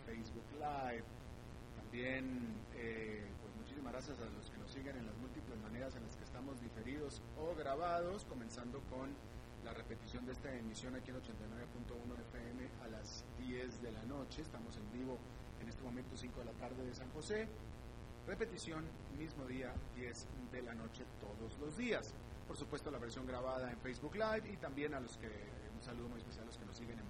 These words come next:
podcast, en las diferentes plataformas principales, Yahoo Podcast, Apple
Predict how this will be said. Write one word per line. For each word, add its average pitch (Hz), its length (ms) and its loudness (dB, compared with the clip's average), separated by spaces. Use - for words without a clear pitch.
podcast, - 500 0
en 117 100 -2
las 120 100 -2
diferentes 113 420 -4
plataformas 113 600 -4
principales, 151 680 0
Yahoo 123 220 -4
Podcast, 120 520 -2
Apple 113 240 -2